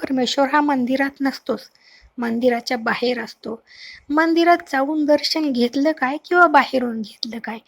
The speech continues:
काही फारसा फरक पडत नाही, पण पांडुरंग कुणाच्या रूपात आपल्याकडं मदत मागतोय याचा मात्र आपण विचार करायला पाहिजे. अनेक वेळा होतं काय की अक्षरशः परमेश्वर आपल्याकडं येतो,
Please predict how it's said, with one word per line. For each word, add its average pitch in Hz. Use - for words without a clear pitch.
काही 240
फारसा 247
फरक 226
पडत 233
नाही, 220
पण 240
पांडुरंग 226
कुणाच्या 254
रूपात 226
आपल्याकडं 233
मदत 240
मागतोय 240
याचा 247
मात्र 240
आपण 233
विचार 226
करायला 214
पाहिजे. 208
अनेक 254
वेळा 254
होतं 247
काय 240
की 269
अक्षरशः 285
परमेश्वर 262
आपल्याकडं 254
येतो, 240